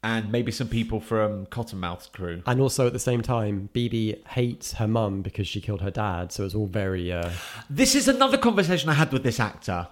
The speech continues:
Speaker 1: I called
Speaker 2: Oh, yeah.
Speaker 1: the bride selfish, like I did on the
Speaker 2: Oh,
Speaker 1: pod.
Speaker 2: yeah, yeah, yeah.
Speaker 1: And he was like, How could you call her selfish?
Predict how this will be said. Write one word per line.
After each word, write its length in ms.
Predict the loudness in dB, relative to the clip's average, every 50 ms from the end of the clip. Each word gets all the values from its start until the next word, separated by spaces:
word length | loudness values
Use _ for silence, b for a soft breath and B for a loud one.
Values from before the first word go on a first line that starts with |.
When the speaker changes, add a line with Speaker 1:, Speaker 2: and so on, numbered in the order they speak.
| -4
Speaker 1:
I 140 | -2 -2 0
called 240 | 0 2 6 8 8
Speaker 2:
Oh, 40 | 10
yeah. 120 | 10 8
Speaker 1:
the 60 | 6
bride 320 | 6 6 6 6 4 2 0
selfish, 560 | 2 2 4 4 4 2 0 -4 -4 -2 -2
like 120 | -2 0
I 60 | 0 2
did 180 | 4 4 4 4
on 100 | 2 0
the 80 | 0
Speaker 2:
Oh, 20 | 0
Speaker 1:
pod. 320 | 2 4 6 6 6 4
Speaker 2:
yeah, 60 | 4
yeah, 100 | 2 2
yeah. 200 | 0 0 -2 -4 -8 -6 -2
Speaker 1:
And 140 | 0 2 4
he 100 | 4 2
was 200 | 2 0 0 2
like, 240 | 2 2 2 0 -4 b b b b
How 120 | 2 2
could 160 | 2 2 2 0
you 80 | 0
call 160 | 2 4 4 6
her 80 | 4
selfish? 760 | 2 2 2 2 2 2 2 0 0 0 0 -2 -4 -8 -10